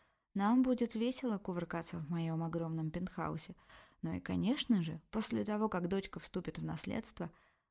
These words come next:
вы получите неплохие деньги. Я могу быть благодарной». Жоржик задумался. То, что предлагала Юля, поражало своим коварством и жестокостью.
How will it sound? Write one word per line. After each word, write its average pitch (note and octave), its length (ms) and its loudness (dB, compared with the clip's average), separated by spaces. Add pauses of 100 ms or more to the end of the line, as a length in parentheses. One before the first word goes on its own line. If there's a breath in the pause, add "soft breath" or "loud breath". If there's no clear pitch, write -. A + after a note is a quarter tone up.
вы F3 180 4
получите A#3 580 -2
неплохие G#3+ 540 0
деньги. A3 460 0 (180)
Я G#3+ 440 10
могу A3+ 420 8
быть C#4 260 0
благодарной». D#3 760 2 (440)
Жоржик G3+ 640 0 (480)
задумался. F#3 800 2 (280)
То, B3 160 8
что - 260 0
предлагала F#3 560 2
Юля, A3 400 6 (500 loud breath)
поражало A3 680 4
своим D#3+ 480 -2
коварством D#3+ 680 -2
и D#3 40 0
жестокостью. D#3+ 800 -6